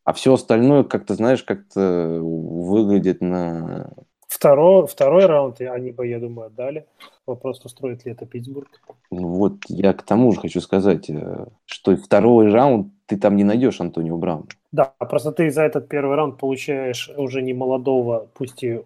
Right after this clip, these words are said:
Speaker 2: безумно талантливого игрока с закидонами дивы и с бешеным контрактом,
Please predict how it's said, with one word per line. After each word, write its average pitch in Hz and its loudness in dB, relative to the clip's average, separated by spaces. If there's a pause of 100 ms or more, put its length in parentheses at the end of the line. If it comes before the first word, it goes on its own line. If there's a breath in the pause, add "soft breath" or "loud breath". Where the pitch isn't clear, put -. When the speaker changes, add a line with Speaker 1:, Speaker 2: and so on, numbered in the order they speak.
Speaker 2:
безумно 120 -4
талантливого 120 -4
игрока 127 -4 (400 loud breath)
с 135 0
закидонами 127 0
дивы 143 2
и 131 -4
с 127 -6
бешеным 127 -4
контрактом, 120 -8